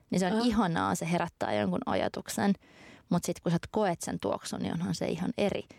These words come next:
Speaker 1: Niin tuoksutkin on erilaisia sit todellisessa elämässä kuin kirjoitettuina.
Speaker 2: Niin.
Speaker 1: Et voikohan runoudessa olla jotain tollaista samaa?
Speaker 2: Niin. Ja nyt mä aloin miettiä, että tosta oikein jotenkin se, että sä luet, että jonkun päällä on jotain tuoksua,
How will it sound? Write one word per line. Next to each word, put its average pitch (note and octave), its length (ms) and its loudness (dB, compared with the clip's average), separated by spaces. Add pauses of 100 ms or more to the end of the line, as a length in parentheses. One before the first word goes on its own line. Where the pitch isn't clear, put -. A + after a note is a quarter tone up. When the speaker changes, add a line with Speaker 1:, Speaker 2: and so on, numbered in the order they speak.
(180)
Speaker 1:
Niin F3 100 -4
tuoksutkin - 520 -2
on F#3 100 0
erilaisia - 580 -4
sit - 160 -12
todellisessa F#3 480 -4
elämässä G3 380 -4
kuin F#3 180 -4
kirjoitettuina. G#3+ 800 0 (440)
Speaker 2:
Niin. A3 260 4
Speaker 1:
Et G3 80 0
voikohan F#3 400 0
runoudessa - 540 -2
olla F#3 100 -4
jotain - 280 -2
tollaista F#3 440 -4
samaa? - 240 -4 (1300)
Speaker 2:
Niin. A#3 540 -2 (800)
Ja B3 80 4
nyt B3 120 4
mä A#3+ 120 4
aloin A3 160 6
miettiä, A3 320 2
että - 180 -2
tosta G3+ 180 0
oikein F#3+ 340 -2
jotenkin F#3 400 -2 (140)
se, G3 240 0
että F#3+ 280 -6 (580)
sä F#3+ 320 -2 (360)
luet, A3 520 2 (200)
että - 240 -10 (160)
jonkun G3 280 -2
päällä - 260 -2
on A2 60 -2
jotain - 200 -6
tuoksua, A3+ 460 -6